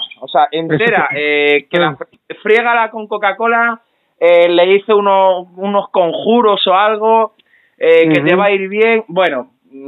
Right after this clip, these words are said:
Speaker 1: se preparó aquí un Cristo, todo el suelo pegajoso, aquí todo sigue igual, eh,
Speaker 2: Ujú.
Speaker 1: y hablé con Israel, y dice, "A ti te han engañado", y dice, "Mira, habla con esta persona que trabaja muy bien y es profesional".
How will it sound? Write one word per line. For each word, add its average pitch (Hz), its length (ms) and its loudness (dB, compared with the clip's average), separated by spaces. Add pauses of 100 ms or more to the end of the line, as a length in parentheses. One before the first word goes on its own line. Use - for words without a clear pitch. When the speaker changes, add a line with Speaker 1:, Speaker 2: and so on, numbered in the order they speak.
(120)
Speaker 1:
se 170 120 -2
preparó 160 360 0
aquí 190 180 -4
un 180 100 -10
Cristo, 185 600 -2 (120)
todo 185 220 0
el 170 80 0
suelo 165 320 0
pegajoso, 160 680 -2
aquí 156 500 -4 (240)
todo 175 260 0
sigue 151 280 -2
igual, 147 600 0 (340)
eh, 131 580 -2
Speaker 2:
Ujú. 135 380 0 (200)
Speaker 1:
y 180 140 0
hablé 180 280 0
con 220 200 -2
Israel, 151 520 -2 (180)
y 151 120 -2
dice, 147 340 0
"A 139 80 -2
ti 175 140 -6
te 185 100 -2
han 185 120 0
engañado", 160 420 -2
y 127 60 -2
dice, 127 160 -10
"Mira, 135 280 -2 (320)
habla 160 400 0
con 170 460 0
esta 160 260 -4
persona 175 600 -4 (440)
que 139 140 -2
trabaja 156 500 -2
muy 175 360 -2
bien 175 340 2
y 170 100 -2
es 170 140 -2
profesional". 131 800 -4